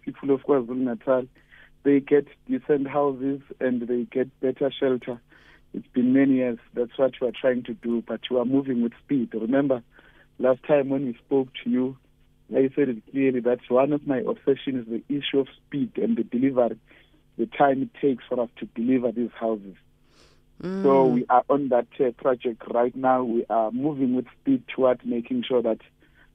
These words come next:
Speaker 1: our people do get decent shelter in all areas. Whether you talk about urban projects, uh, you talk about,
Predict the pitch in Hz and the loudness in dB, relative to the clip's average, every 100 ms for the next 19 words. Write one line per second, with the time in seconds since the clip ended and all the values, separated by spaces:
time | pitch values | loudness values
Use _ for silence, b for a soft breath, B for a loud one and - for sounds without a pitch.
0 | - 131 143 143 127 139 120 135 131 127 | 0 4 4 2 -8 -8 -6 -8 -4 -8
1 | - 120 117 127 120 135 123 120 127 123 | -6 -10 -4 -4 -2 0 0 0 -8 -10
2 | _ b b _ _ 156 165 165 156 - | _ b b _ _ -2 2 2 2 0
3 | 139 131 113 104 135 156 139 156 147 135 | 0 0 -2 -4 0 2 2 0 -2 -2
4 | 127 - 143 135 131 127 143 139 139 131 | -2 -2 0 0 -2 0 0 2 2 0
5 | - - 131 123 117 113 143 135 123 | -2 -4 0 0 -2 -2 -2 0 0